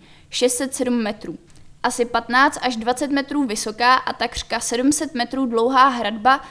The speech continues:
rozseklaných skal stoupá ke svému vrcholu v jižní části,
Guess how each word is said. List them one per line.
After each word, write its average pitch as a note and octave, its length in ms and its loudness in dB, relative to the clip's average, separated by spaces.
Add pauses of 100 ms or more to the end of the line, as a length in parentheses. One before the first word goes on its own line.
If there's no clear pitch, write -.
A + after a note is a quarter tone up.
(140)
rozseklaných C4+ 640 2
skal A3 420 -2
stoupá A#3+ 460 2
ke B3 120 -6
svému C4 380 0
vrcholu B3 420 -2
v A3 80 -8
jižní C4+ 340 2
části, A3+ 500 -4